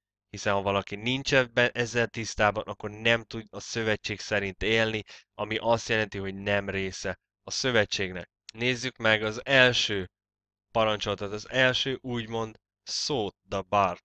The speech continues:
„Ne legyenek néked idegen isteneid, hatalmasságaid én előttem.”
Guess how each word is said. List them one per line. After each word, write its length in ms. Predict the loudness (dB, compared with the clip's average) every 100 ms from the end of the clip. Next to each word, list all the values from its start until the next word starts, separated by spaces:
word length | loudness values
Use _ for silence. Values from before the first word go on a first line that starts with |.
| _ _ _ _ _ -12
„Ne 400 | -4 4 6 6
legyenek 540 | 2 4 6 6 4 2
néked 360 | -2 0 -2 -4 -4
idegen 500 | 4 4 6 2 0
isteneid, 500 | -6 -4 0 0 0
hatalmasságaid 920 | -2 -2 0 0 0 -2 -2 -2 -6 -10 _
én 380 | -2 0 0 -2 _ _
előttem.” 640 | 0 0 0 -4 -4 -4